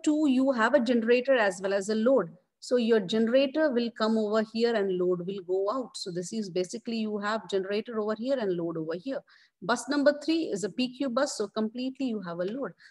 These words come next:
So this is how your system looks. Fine, this is how the network looks for the given data. So from this, we make the, we form the Y bus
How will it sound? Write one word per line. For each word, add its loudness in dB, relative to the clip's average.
So -10
this -4
is -2
how 0
your 0
system 0
looks. -4
Fine, 4
this -2
is -8
how 4
the 0
network 0
looks -2
for 0
the -2
given -2
data. -2
So -4
from 2
this, -2
we 2
make 0
the, 4
we -4
form -2
the 2
Y -2
bus 0